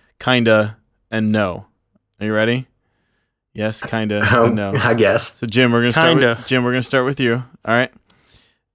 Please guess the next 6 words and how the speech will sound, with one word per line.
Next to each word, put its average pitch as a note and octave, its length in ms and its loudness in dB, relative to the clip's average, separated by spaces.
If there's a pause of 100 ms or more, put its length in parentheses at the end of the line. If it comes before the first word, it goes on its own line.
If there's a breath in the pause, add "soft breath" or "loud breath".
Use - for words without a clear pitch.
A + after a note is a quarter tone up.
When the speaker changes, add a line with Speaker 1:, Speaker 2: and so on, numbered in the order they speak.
(540)
Speaker 1:
Uh, A2+ 300 2 (100)
do B2 220 0
you D3+ 360 0
like A2 560 0
President G#2 520 -6
Trump? F2+ 340 -10